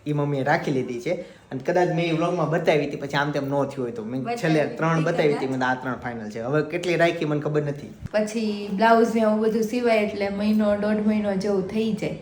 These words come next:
Speaker 1: હા.
Speaker 2: અત્યારે એમાંય વેઇટિંગ હોય, દિવાળી નજીક આવી, નવરાત્રી નજીક આવી,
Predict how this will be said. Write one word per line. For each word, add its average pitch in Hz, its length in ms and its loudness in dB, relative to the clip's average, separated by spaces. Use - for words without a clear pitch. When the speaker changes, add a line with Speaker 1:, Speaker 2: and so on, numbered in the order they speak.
Speaker 1:
હા. 123 240 2
Speaker 2:
અત્યારે 185 260 4
એમાંય 202 380 2
વેઇટિંગ 202 440 -2
હોય, 190 180 -2
દિવાળી 190 340 -2
નજીક 185 480 -2
આવી, 180 140 -2
નવરાત્રી 180 600 -4
નજીક 180 480 -4
આવી, 180 280 -8